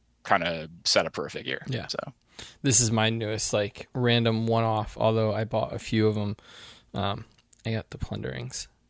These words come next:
Speaker 1: Oh, right on. Yeah.
Speaker 2: Like,
Speaker 1: Those, like, those have literally been, like, all over my Instagram feed for weeks.
Speaker 2: They're just, they're a lot of fun. They're really cute. They're just kind of, like, I just sit here and, like, fidget with him while I'm, like, doing
Speaker 1: Mm-hmm.
Speaker 2: stuff because, like, parts pop and,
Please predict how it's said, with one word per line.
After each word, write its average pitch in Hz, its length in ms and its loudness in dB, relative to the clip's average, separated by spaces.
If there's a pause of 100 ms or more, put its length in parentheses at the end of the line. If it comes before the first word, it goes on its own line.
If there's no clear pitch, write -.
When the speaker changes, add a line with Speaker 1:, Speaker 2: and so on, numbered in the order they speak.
(400)
Speaker 1:
Oh, 123 260 10
right 107 180 8
on. 101 300 4
Yeah. 113 160 10
Speaker 2:
Like, - 320 0
Speaker 1:
Those, 135 300 2
like, 127 280 6
those 139 280 6
have 139 160 4
literally 120 440 6
been, 98 300 0
like, 98 220 -4 (100)
all 117 300 8
over 104 200 2
my 90 120 -4
Instagram 87 460 -4
feed - 180 -12
for 78 120 -8
weeks. - 380 -8
Speaker 2:
They're 151 200 4
just, - 420 0
they're 135 160 4
a 127 40 2
lot 127 240 0
of 147 80 -2
fun. 135 460 -2
They're 117 140 2
really 123 380 2
cute. 120 500 2 (280)
They're 123 160 4
just 117 200 0
kind 117 260 2
of, 113 160 0
like, 107 500 -4 (600)
I 139 40 -4
just 127 200 4
sit 156 140 4
here 127 260 4
and, 113 200 2
like, 113 260 -4
fidget 123 400 2
with 110 160 0
him 107 300 -2 (180)
while 113 260 4
I'm, 110 120 2
like, 110 160 0
doing 120 200 4
Speaker 1:
Mm-hmm. 110 40 -2
Speaker 2:
stuff 107 300 0
because, 113 340 0
like, 110 200 -2
parts - 280 4
pop - 360 -4
and, 104 300 -2